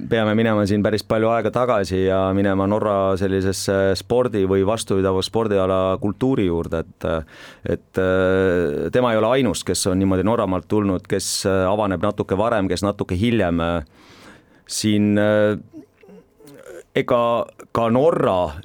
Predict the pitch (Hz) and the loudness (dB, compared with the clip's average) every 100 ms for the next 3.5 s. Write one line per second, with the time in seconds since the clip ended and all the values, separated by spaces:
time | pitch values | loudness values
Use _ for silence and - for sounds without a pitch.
0 | 117 - 104 98 98 92 - 92 87 160 | -2 0 -2 0 0 0 0 0 0 -4
1 | - 135 143 123 85 78 - 92 92 90 | -2 -2 0 2 0 -6 -10 -4 -2 2
2 | 104 98 98 95 95 95 95 92 90 76 | 2 4 2 2 2 2 2 2 2 0
3 | 64 65 71 - | -2 -4 -8 -10